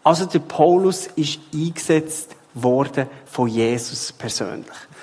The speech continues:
Und das, was er heute Morgen bis jetzt schon mal gesagt hat, ist, hey, die Nöte, die ich durchleide, die durchleide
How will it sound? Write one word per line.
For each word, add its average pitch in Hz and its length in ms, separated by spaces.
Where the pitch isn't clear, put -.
Und 160 260
das, 233 200
was 240 120
er 196 100
heute 233 260
Morgen 208 600
bis 214 200
jetzt 202 280
schon 196 160
mal 180 180
gesagt 185 480
hat, 160 280
ist, - 380
hey, 190 220
die 180 260
Nöte, 190 480
die 170 160
ich 160 60
durchleide, 151 600
die 180 260
durchleide 151 480